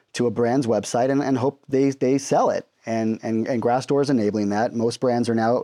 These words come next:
doing this. Uh, and it just allows them to be better brands. Um, I think it helps the entire channel, the entire ecosystem, for them to understand the consumer better, uh, have some, uh, portion of their business that's higher margin, because certainly selling direct to consumer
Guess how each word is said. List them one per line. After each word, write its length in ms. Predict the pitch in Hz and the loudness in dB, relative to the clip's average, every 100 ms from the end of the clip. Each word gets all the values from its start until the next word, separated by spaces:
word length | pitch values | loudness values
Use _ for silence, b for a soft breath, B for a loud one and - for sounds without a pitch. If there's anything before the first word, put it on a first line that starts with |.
| 120 | -4
doing 300 | 107 113 101 | -2 0 0
this. 340 | 95 127 - - b b b b b | 0 -2 -4 -10 b b b b b
Uh, 160 | - 113 | -2 0
and 140 | 120 147 | 2 0
it 40 | |
just 180 | 165 165 | -2 0
allows 260 | 151 151 | 2 2
them 120 | 147 143 | 0 0
to 60 | |
be 120 | 143 | 0
better 260 | 139 131 156 | 2 2 2
brands. 640 | 131 139 180 104 98 - - - | 2 0 0 -4 -10 -16 -16 -6
Um, 500 | 107 110 107 101 - _ _ | -2 0 0 -2 -8 _ _
I 100 | - | -8
think 180 | 127 117 | -4 -2
it 60 | |
helps 300 | 107 113 117 | 0 0 -2
the 120 | - 113 | -2 -2
entire 320 | 110 120 127 | 0 0 0
channel, 340 | - 131 139 | -2 -2 0
the 80 | 127 | 0
entire 280 | 110 123 127 | -2 0 0
ecosystem, 720 | 151 151 - 113 - 110 110 B B B | 2 0 -2 -4 -2 -4 -4 B B B
for 120 | - | -2
them 220 | 113 113 120 | 0 2 0
to 480 | - 123 123 131 - - | 0 2 2 0 -6 -6
understand 640 | 117 127 123 - 107 123 | 0 0 0 -2 -2 0
the 40 | 131 | 0
consumer 420 | 135 123 135 135 | -2 -2 0 2
better, 400 | 127 127 156 185 b b b b | 2 2 2 0 b b b b
uh, 260 | - 98 - _ - | -2 -2 -2 _ -8
have 320 | - 120 123 | -2 0 -2
some, 400 | 110 131 131 151 - - | -2 0 2 0 -2 -4
uh, 180 | 135 139 | 0 0
portion 320 | - 151 156 | 0 0 2
of 80 | 147 | 2
their 100 | 147 | 2
business 320 | 143 139 151 | 2 0 0
that's 160 | 160 - | -2 -2
higher 220 | 139 147 | 0 2
margin, 440 | 131 139 160 214 | 2 2 0 -2
because 240 | 170 131 120 | -2 -4 -2
certainly 300 | 135 131 135 | 0 2 0
selling 280 | - 131 127 | 0 0 2
direct 200 | 127 - | 0 -2
to 80 | |
consumer 560 | 135 123 135 127 131 131 | -4 -4 0 0 0 -2